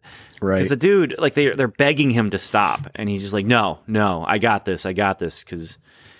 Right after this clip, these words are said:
Speaker 2: and he's stepping forward like Indiana Jones, you know, the, the step of faith or whatever in Last
Speaker 1: The penitent
Speaker 2: Crusade.
Speaker 1: man.
Speaker 2: Huh?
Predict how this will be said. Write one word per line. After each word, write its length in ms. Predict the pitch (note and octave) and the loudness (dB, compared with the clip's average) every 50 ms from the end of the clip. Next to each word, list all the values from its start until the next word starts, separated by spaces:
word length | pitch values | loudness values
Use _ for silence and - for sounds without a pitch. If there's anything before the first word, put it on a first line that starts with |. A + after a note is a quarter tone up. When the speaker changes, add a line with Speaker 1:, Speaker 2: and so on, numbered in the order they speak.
| _ _ | _ _
Speaker 2:
and 160 | - A#2+ A#2 | -2 0 0
he's 300 | C3+ - C#3 C3+ A#2+ - | 2 2 2 2 2 0
stepping 340 | - - - D3+ C3+ - C3 | 0 0 0 0 0 0 -2
forward 300 | A2+ B2+ B2 A2+ A2 G2+ | 0 2 2 2 2 2
like 160 | G#2 G#2 G2+ | 2 0 0
Indiana 340 | G#2+ G#2+ G#2+ G#2 G2 F#2+ F#2+ | 0 2 2 2 2 2 2
Jones, 580 | E2+ G2 G2 F#2+ F#2+ F2+ E2+ - - - - - - - - - - - _ | 2 2 2 2 2 0 -2 -4 -6 -8 -12 -16 -8 -6 -6 -6 -6 -10 _
you 80 | - - | -2 2
know, 140 | G2 F#2 F2+ | 2 2 4
the, 400 | F#2 F#2 F2+ - F#2+ F#2+ A2 - - - _ | 4 2 2 2 0 -2 -2 -6 -12 -10 _
the 80 | F#2 | -4
step 260 | - - - G2 - - | -2 0 0 0 0 -2
of 80 | F2+ | -6
faith 340 | - - F#2+ F2+ F2 E2+ - | 0 2 2 2 2 2 0
or 60 | - | -2
whatever 420 | G1+ - - A1 - - A2+ A2+ - - - - - - | 0 0 0 0 0 0 -2 -2 -4 -10 -14 -14 -10 -8
in 200 | F#2+ F#2 - - - | -8 -8 -8 -6 -2
Last 180 | - F2+ F2 - | 0 0 2 2
Speaker 1:
The 40 | B2 | 2
penitent 200 | B2 A#2+ A#2+ B2 | 2 2 2 2
Speaker 2:
Crusade. 200 | B2+ C3+ G2+ G#2+ | 2 2 2 2
Speaker 1:
man. 380 | A#2+ B2 A#2+ B2 B2 A#2 - - - - - - - - - - - _ - | 2 2 4 4 2 2 0 -4 -10 -10 -10 -10 -10 -12 -14 -18 -20 _ -2
Speaker 2:
Huh? 260 | - B2 G#2+ A2+ A#2+ | 0 2 2 2 0